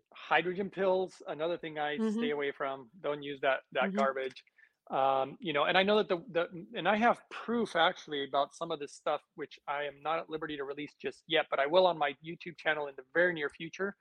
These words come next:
Speaker 1: So I would highly recommend, again, people to subscribe and stay tuned because I'm gonna be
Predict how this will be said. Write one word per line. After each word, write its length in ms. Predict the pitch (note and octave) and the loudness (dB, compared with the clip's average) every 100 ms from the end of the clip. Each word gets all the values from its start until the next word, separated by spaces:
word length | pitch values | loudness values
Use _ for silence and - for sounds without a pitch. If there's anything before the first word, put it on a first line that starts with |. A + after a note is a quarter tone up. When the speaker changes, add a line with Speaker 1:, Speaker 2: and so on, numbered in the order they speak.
| _ _ - - - | _ _ -20 -20 -20
Speaker 1:
So 140 | - D#3+ | -2 4
I 80 | D#3 | 4
would 120 | D3 | 4
highly 240 | D#3+ D#3+ | 2 2
recommend, 420 | D#3 D3+ D3+ D3 | 0 -2 -4 -6
again, 240 | C#3+ D3 C#3+ | -4 -4 -4
people 220 | D3+ D3 | -8 -10
to 100 | - | -12
subscribe 460 | - - - D3 D3 | -14 -16 -2 2 2
and 80 | C#3 | -2
stay 180 | - C3+ | -6 -6
tuned 280 | - E3+ D3 | -4 -6 -6
because 240 | C3 C3+ | -6 -4
I'm 100 | C#3+ | -4
gonna 160 | C#3+ C3+ | -4 -6
be 380 | C3+ C#3+ C#3+ | -6 -4 -4